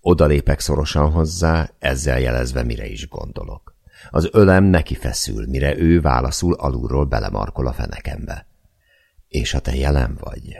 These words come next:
akkor nem nagyon tudok másra gondolni, mint rád.” „Ó, ez hízelgő, akkor ne zavarjak. Szeretném, ha magamra hagynál.”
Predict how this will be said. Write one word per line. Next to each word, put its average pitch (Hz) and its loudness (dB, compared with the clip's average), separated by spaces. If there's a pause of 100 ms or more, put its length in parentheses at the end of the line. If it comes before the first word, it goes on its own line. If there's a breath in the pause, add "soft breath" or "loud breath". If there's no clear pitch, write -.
(120)
akkor - -2
nem 78 2
nagyon 58 -6
tudok - -10
másra - -8
gondolni, 55 -8
mint 65 -6
rád.” - -10 (720)
„Ó, 65 4
ez 67 -4
hízelgő, - -6
akkor - -6
ne 65 0
zavarjak. - -6 (560 soft breath)
Szeretném, - -2
ha - -8
magamra - -10
hagynál.” - -14